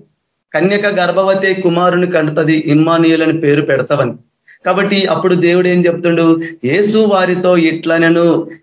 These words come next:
ఎవడును మిమ్మును మోసపరచకుండా చూచుకొనిడి." ఆయన నోటి నుండి వచ్చిన మొట్టమొదటి సూచక క్రియ, "మోసపరచకుండా చూచుకొనిడి." ఎందుకు మోసపరచకుండా అంటే,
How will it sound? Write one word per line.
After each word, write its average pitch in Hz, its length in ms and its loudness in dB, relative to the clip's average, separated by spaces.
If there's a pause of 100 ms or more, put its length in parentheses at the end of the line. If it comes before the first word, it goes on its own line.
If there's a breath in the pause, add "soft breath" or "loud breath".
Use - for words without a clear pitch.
(120)
ఎవడును 190 760 2
మిమ్మును 185 500 2
మోసపరచకుండా 165 1400 0
చూచుకొనిడి." 151 760 0 (340)
ఆయన 139 280 0
నోటి 156 420 0
నుండి 208 240 2
వచ్చిన 180 400 0
మొట్టమొదటి 202 1120 -2
సూచక 180 520 0
క్రియ, 175 540 -2 (460)
"మోసపరచకుండా 156 1400 0 (100)
చూచుకొనిడి." 139 640 -2 (180)
ఎందుకు 165 320 0
మోసపరచకుండా 170 720 0
అంటే, 143 540 0